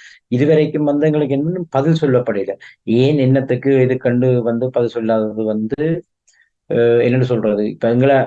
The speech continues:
அதை தாண்டி எங்களால அந்த படத்தை எங்களை வந்து ரிலீஸ் பண்ண இயலாது. மற்றது எங்களுக்கு அப்படி விருப்பம் இல்லை. ஒன்றை கொண்டே, ஏய், மாற்று வழிகளால கொண்டே படத்தை ரிலீஸ், நாங்க எங்கட பக்கத்தால நியாயமா, நாங்க இப்ப ஒரு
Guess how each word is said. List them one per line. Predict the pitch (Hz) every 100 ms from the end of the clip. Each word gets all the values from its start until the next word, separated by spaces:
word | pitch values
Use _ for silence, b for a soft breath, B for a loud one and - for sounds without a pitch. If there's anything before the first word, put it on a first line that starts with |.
| -
அதை | - 117 127
தாண்டி | 131 147 180 190
எங்களால | 180 170 165
அந்த | 165 160
படத்தை | 151 143 143
எங்களை | 135 135
வந்து | 127 127 143 139 123 117 113 110
ரிலீஸ் | 113 117 127 -
பண்ண | 117 107
இயலாது. | 101 104 120
மற்றது | 190 165 170
எங்களுக்கு | 170 170
அப்படி | 147 165
விருப்பம் | 160 165 165 147
இல்லை. | 135 120 113
ஒன்றை | 117 113
கொண்டே, | 117 117 117 117 B B _
ஏய், | - 113 117 110 101 - - - - - -
மாற்று | 110 123 123
வழிகளால | 120 123 123 117
கொண்டே | 117 117 120
படத்தை | 117 113 - 117 113
ரிலீஸ், | 107 110 107 -
நாங்க | 98 113 156
எங்கட | 139 143
பக்கத்தால | 139 131 120 127
நியாயமா, | 151 131 123 120 120 165 _
நாங்க | 110 110
இப்ப | 107 110
ஒரு | 107